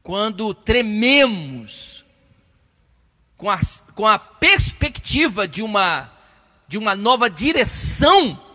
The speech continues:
na nossa vida, eu vou dizer pra você que nós, na verdade, estamos sendo tentados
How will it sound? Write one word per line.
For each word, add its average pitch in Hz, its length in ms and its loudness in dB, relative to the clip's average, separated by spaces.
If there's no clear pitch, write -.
na 156 140 -12
nossa 165 320 -8
vida, 156 480 -14
eu 165 100 -12
vou 190 120 -8
dizer 190 240 -8
pra 214 120 -12
você 185 400 -12
que 180 400 -16
nós, 175 640 -12
na 160 120 -8
verdade, 170 360 -6
estamos 185 280 -14
sendo 190 180 -12
tentados - 880 -12